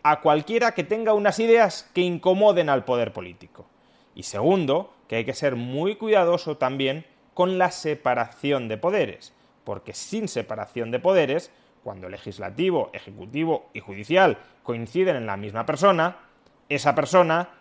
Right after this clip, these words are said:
es capaz de aprobar las leyes que ella quiere, es capaz de ejecutar esas leyes como a ella le viene en gana y es capaz de interpretar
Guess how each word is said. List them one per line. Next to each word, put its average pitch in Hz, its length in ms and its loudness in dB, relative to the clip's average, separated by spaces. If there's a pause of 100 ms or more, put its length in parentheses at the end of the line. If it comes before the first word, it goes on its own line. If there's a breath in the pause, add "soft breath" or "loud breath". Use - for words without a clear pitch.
es 131 160 -4
capaz 151 300 4
de 135 100 2
aprobar 139 440 4
las 160 260 4
leyes 160 600 0
que 110 140 -6
ella 143 200 0
quiere, 175 420 0 (220 soft breath)
es - 180 -6
capaz 170 300 4
de 143 320 -2
ejecutar 156 720 2
esas 160 220 0
leyes 165 440 0
como 95 400 -10
a 120 100 0
ella 165 240 2
le 104 140 -6
viene 151 240 -2
en 180 100 -4
gana 180 360 4 (280 loud breath)
y 160 140 2
es 190 140 0
capaz 202 300 4
de 175 140 2
interpretar 175 960 4